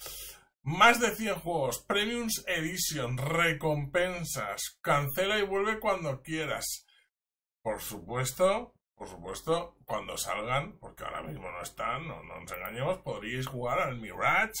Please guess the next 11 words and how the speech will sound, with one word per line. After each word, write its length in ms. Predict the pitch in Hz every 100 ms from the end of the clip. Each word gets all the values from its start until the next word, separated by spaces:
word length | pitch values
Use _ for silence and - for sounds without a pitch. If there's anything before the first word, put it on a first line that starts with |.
| -
al 200 | - 113
Avatar 360 | 123 131 139
Frontier, 640 | 127 123 110 107 131 170 196
al 180 | 139
Motorfest, 600 | 123 135 135 127 180 214
todos 160 | - 247
los 100 | 233
juegos 220 | 220 190
que 100 | 180
tenga 260 | 160 185 175
Ubisoft, 400 | 165 170 285